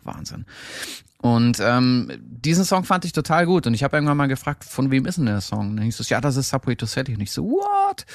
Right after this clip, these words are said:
Und ich hab mir dann die, ähm, die C D, äh, ausgeliehen und habe sie mir auf, äh, Kassette überspielt. Und die lief seitdem rauf und runter. Also als ich dann Führerschein hatte, lief die,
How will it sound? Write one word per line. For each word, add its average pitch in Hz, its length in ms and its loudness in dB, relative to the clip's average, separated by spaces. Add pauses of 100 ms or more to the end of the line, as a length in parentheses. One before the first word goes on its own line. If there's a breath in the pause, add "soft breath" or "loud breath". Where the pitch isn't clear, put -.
(480 loud breath)
Und 120 160 0
ich - 20 2
hab 151 80 4
mir 165 120 2
dann 165 140 4
die, 165 180 4
ähm, 151 340 4
die 151 100 2
C 143 180 2
D, 160 220 4
äh, 147 400 2
ausgeliehen 170 720 0
und 143 140 0
habe 131 200 4
sie 127 120 0
mir 135 240 4
auf, 120 320 -2
äh, 117 260 -4
Kassette 156 520 0
überspielt. - 760 -2 (720 loud breath)
Und 139 240 2
die 147 60 0
lief 156 240 0
seitdem 147 720 2
rauf 120 280 2
und 117 140 2
runter. 110 500 0
Also 107 200 -2
als - 180 0
ich 127 100 -4
dann 120 200 0
Führerschein 160 420 2
hatte, 139 320 2 (300)
lief 131 220 -4
die, 147 260 -2